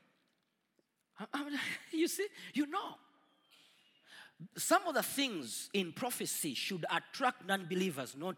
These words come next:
believers. Praise God. Listen, miracles should not be the sign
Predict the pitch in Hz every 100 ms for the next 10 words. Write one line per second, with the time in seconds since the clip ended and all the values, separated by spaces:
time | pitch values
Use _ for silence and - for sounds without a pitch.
0 | - 135 143 101 82 - - - _ _
1 | _ _ _ _ _ _ _ _ _ _
2 | _ _ _ _ _ _ _ _ _ _
3 | _ _ _ _ _ _ _ _ _ _
4 | _ _ _ - 165 135 117 117 98 -
5 | _ _ - _ _ _ _ _ _ _
6 | 202 214 - 107 _ _ _ _ _ _
7 | _ _ _ 151 156 233 311 190 - 123
8 | - - - - _ _ _ _ _ _
9 | _ _ _ _ _ _ _ - - 202
10 | 151 185 277 277 165 233 226 226 - -
11 | - 147 - - 262 240 160